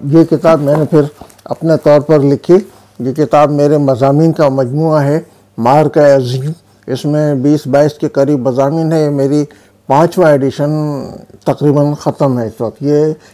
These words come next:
ये भी इसराइल और फ़लस्तीन के हिमायत में या मुखालफत में लिखी गई है। खौफनाक सलीबी जंग, ये भी, अ,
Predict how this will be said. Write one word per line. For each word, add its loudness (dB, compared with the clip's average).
ये 2
भी 6
इसराइल 0
और -2
फ़लस्तीन -4
के -4
हिमायत -6
में -2
या 0
मुखालफत -4
में -2
लिखी -2
गई 0
है। -6
खौफनाक 0
सलीबी 2
जंग, -2
ये 4
भी, 6
अ, -2